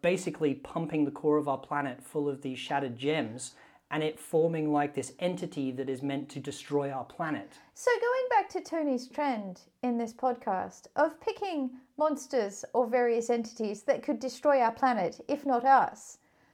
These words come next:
Speaker 2: you were really true to form today.
Speaker 1: Oh, yeah, yeah. No, they, like, half of the series is about exactly that. It, it's about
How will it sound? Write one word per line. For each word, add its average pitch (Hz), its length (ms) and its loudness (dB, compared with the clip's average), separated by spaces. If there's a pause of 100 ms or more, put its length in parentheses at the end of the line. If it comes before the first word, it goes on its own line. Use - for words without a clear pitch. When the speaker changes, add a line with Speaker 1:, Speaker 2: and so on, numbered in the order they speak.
(380)
Speaker 2:
you 370 160 4
were 285 100 6
really 226 400 0
true 214 220 0
to 190 80 -4
form 202 280 -2
today. - 320 -4
Speaker 1:
Oh, 330 80 12
yeah, 302 280 10
yeah. 165 100 8
No, 240 180 10
they, 208 460 8
like, 240 340 4
half 262 480 8
of 247 140 4
the 226 80 2
series 226 480 4
is 196 300 -2
about 196 260 4
exactly 214 340 2
that. 277 320 -2 (920)
It, 190 240 2
it's 202 220 4
about 190 460 8